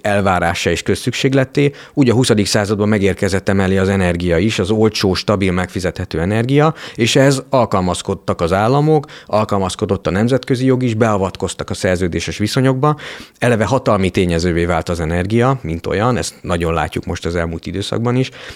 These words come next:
és, ö, tulajdonképpen egy olyan határterületté vált az energiaszektor, ahol egyszerre van jelen a,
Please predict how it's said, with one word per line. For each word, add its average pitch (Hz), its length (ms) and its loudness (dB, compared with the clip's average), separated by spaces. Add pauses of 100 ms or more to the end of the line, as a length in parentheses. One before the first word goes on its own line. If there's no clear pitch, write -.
és, 110 280 0
ö, 120 120 4 (840)
tulajdonképpen 110 640 2
egy 101 160 2
olyan 98 180 2
határterületté 90 880 0
vált 87 300 -2
az 82 120 -4
energiaszektor, 87 920 -2
ahol 95 240 2
egyszerre 101 380 2
van 90 200 0
jelen 85 360 0
a, 82 220 -4